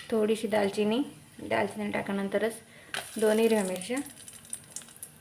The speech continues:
मिरच्या पण आपल्या मस्त कडकडी घ्यात लगेचच टाकस. अर्धी चमची मोहरी आणि अर्धी चमची जिरं, जिरं पण टाकायचे. जिरं टाकल्यानंतर लगेचच मेथ्या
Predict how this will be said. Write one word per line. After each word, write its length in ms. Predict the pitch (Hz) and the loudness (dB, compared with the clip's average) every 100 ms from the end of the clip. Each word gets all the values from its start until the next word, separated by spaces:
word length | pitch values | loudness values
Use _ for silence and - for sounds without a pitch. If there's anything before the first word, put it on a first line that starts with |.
| - - - - - | -20 -20 -20 -14 -4
मिरच्या 300 | 214 208 214 | -2 2 2
पण 140 | 208 | 2
आपल्या 220 | 208 208 | 0 2
मस्त 200 | 208 208 | 0 0
कडकडी 340 | 220 208 208 208 | -2 0 2 2
घ्यात 200 | 208 208 | 2 2
लगेचच 400 | 208 196 202 202 | 0 -2 -2 -2
टाकस. 360 | 208 214 220 - - - - - - | -2 -2 -4 -6 -18 -18 -18 -18 -6
अर्धी 260 | 208 214 226 | -2 2 2
चमची 280 | 226 196 196 | 0 -4 0
मोहरी 380 | 202 214 214 254 - - - - - - - - - - - - - - | 0 2 0 -2 -6 -14 -14 0 2 4 4 4 -4 -14 -16 -20 -20 -10
आणि 340 | - 208 208 226 - | -4 -2 -2 -2 0
अर्धी 280 | 208 208 226 | 0 0 -2
चमची 440 | 214 202 226 269 - - - - - - - - - - - - - - - | 0 0 0 -2 -4 -16 -20 -20 -20 -20 -16 -14 -8 -8 -8 -18 -16 -12 -10
जिरं, 420 | 208 214 214 247 262 - - - - - - - - - - - - - - - - - - - | 0 4 6 6 2 -6 -10 -8 -10 -12 -18 -18 -20 -20 -20 -20 -14 -10 -10 -10 -10 -8 -6 -4
जिरं 320 | 214 214 214 | 0 2 2
पण 140 | 214 | 2
टाकायचे. 420 | 214 208 214 208 | 4 4 4 2
जिरं 200 | 208 208 202 | 2 2 0
टाकल्यानंतर 480 | 208 202 202 202 202 | 0 0 0 0 0
लगेचच 440 | 202 202 - - | 0 -2 -4 -2
मेथ्या 320 | 214 214 240 | -2 0 -2